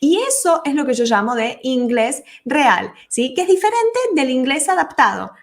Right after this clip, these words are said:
¿no es cierto? De ver esta oración y decir, How come you are not in school?.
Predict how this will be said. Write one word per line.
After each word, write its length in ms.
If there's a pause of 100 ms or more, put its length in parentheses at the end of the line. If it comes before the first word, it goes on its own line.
¿no 60
es 60
cierto? 420
De 180
ver 340
esta 240
oración 380 (100)
y 40
decir, 380 (120)
How 420
come 420
you 100
are 280
not 360
in 140
school?. 420